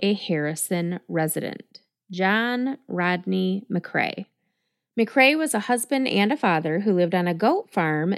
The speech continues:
near the Lawfer home. His teenage son, Marty, was good friends with Randy. Marty was active in Boy Scouts and four H, and his dad was very involved in both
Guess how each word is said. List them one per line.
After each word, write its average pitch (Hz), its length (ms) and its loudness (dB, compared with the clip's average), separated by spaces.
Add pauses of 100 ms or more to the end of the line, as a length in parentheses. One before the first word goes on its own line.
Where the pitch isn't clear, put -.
near 170 240 4
the 185 60 0
Lawfer 175 540 0
home. 254 480 -2 (360)
His 208 240 0
teenage 175 460 0
son, 247 520 0
Marty, 175 680 2
was 185 160 -2
good 185 180 2
friends 185 380 0
with 190 160 -6
Randy. 143 640 -4 (520)
Marty 202 380 4
was 196 180 0
active 170 500 0
in 160 240 0
Boy 196 220 4
Scouts 202 460 0
and 156 160 -2
four 151 260 0
H, 247 400 2
and 180 160 0
his 165 220 -2
dad 180 300 2
was 160 180 2
very 233 380 2
involved 180 560 0
in 170 180 -2
both 156 260 -2